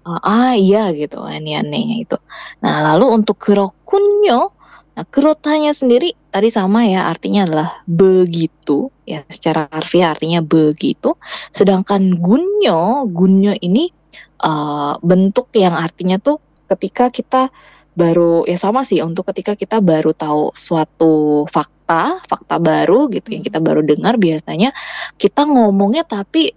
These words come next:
Speaker 1: eh, lebih ke ditujukan ke diri kita sendiri gitu.
Speaker 2: Hmm.
Speaker 1: Kayak kita ngomong sendiri, bukan untuk meminta, eh, apa,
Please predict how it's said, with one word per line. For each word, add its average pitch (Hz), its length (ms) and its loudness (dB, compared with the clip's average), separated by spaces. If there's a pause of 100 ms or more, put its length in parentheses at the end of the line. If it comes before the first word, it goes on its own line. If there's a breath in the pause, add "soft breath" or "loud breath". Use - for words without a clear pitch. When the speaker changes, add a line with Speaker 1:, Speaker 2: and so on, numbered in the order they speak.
(320)
Speaker 1:
eh, 180 320 0
lebih 180 320 2 (400)
ke 294 240 2
ditujukan 208 640 -2
ke 233 80 2
diri 190 240 2
kita 180 240 -2
sendiri 190 400 0
gitu. 151 160 -8
Speaker 2:
Hmm. 226 80 -16
Speaker 1:
Kayak 160 240 -6
kita - 160 -4
ngomong 175 320 2
sendiri, 190 480 0 (240 loud breath)
bukan 262 400 0
untuk 208 320 2
meminta, 185 800 0 (400 loud breath)
eh, 160 480 0
apa, 220 400 -4